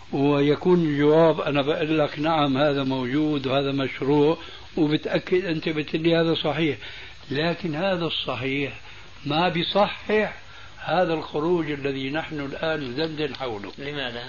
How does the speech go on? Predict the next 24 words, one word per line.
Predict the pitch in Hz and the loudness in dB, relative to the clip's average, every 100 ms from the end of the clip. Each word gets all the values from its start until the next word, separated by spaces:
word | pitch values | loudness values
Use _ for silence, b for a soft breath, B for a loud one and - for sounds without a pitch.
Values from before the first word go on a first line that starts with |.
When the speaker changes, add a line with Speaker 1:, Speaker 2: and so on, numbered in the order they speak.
| 139 - B B - | -14 -16 B B -10
Speaker 1:
لأنك | 135 165 175 165 160 | -6 -4 -2 -2 -4
أنت | 151 160 180 175 - 139 139 - - B B B B B - | -6 -4 -4 -4 -4 -6 -6 -8 -14 B B B B B -6
وأنا | 131 147 175 151 135 | -4 0 2 2 2
متفقين | 135 139 147 135 131 175 170 165 175 - | -2 -4 -4 -4 -4 -2 2 2 0 -4
أنه | 151 156 | -4 0
مثل | 156 185 165 | 0 -2 -2
هذا | 151 170 160 | 0 0 0
الخروج | 143 151 147 156 139 139 | 0 0 2 4 2 0
الأول | 127 123 160 156 131 120 107 | -4 -2 2 4 4 2 0
اللي | 123 123 | -4 -4
اتفقنا | - 202 160 151 147 | -6 -4 -2 -2 -2
على | 135 131 | -2 -2
صحته | 120 143 107 - 123 120 - - B B B - | -2 -4 -6 -6 -6 -6 -10 -18 B B B -4
موجود، | 151 160 165 233 208 160 - - B B - | 0 2 2 -2 -2 -8 -16 -18 B B -6
كما | 190 196 180 | 0 2 2
قلت | - 185 - | 2 0 0
أنا | 170 165 143 151 139 | -2 -2 -2 -2 -4
آنفًا. | 120 107 107 | -4 -6 -6
Speaker 2:
موجود، | 190 208 147 | -6 -4 -8
صحيح. | - 147 | -10 -4
Speaker 1:
موجود | 151 165 156 220 180 | 0 2 2 0 -2
في | - 160 | -2 -4
كل | - 208 196 175 | -2 -2 0 -2
عصر | 156 170 180 185 | 0 0 0 0